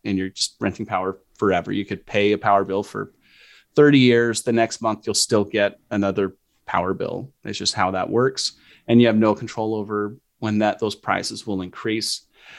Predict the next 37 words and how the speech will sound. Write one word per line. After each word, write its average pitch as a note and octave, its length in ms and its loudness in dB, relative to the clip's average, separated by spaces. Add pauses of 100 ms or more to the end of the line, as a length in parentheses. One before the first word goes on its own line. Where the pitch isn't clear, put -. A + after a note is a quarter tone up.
(300)
And, G#2+ 420 2
uh, G#2+ 240 0
especially G3+ 540 2
now A2 540 0
when C#3 300 2
it, - 200 -2
it's, - 400 -10 (340)
it - 140 -16
seems B2 320 4
like G#2+ 200 -2 (120)
everything B2+ 500 2
is G#2+ 140 2
getting A2 300 0
more G#2 260 0
expensive. A#2 720 -4 (440)
Uh, G2+ 160 -2
you G#2 120 -2
know, G#2 120 -2
inflation A2+ 640 0
is G2 140 -8
going G2+ 320 -4
a, G2+ 40 -8
a G2 180 -4
little G#2 300 0
bit G2 220 -2
crazy. A2 540 -4 (420)
The A2+ 80 -4
facts, - 460 0 (120)
the G#2 120 0
fact A#2 260 0
that G2+ 140 -8
folks A2 280 -2
can - 160 -8
say, G2+ 240 -2
"Hey, G#2+ 140 0
I G#2 180 0
can A2 280 -2